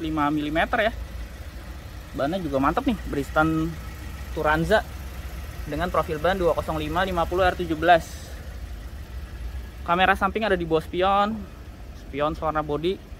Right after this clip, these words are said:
tangkanya juga cantik ya, yang model tangka di pintu spionnya. Tadi chrome-nya nyambung sampai ke belakang dari headlamp.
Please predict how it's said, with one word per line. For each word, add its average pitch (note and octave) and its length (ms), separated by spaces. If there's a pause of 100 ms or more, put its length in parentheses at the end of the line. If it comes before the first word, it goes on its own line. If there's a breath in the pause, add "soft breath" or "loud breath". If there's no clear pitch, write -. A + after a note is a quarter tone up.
tangkanya D#3 480
juga C3+ 320 (160)
cantik D#3 240
ya, E3+ 80
yang D#3 160
model C3+ 160
tangka C3+ 240
di C#3 80
pintu C#3+ 320
spionnya. C3+ 400 (640 loud breath)
Tadi E3 300 (160)
chrome-nya F3 340
nyambung E3 220
sampai F3+ 160
ke - 80
belakang D3+ 400
dari C#3+ 160
headlamp. F3+ 560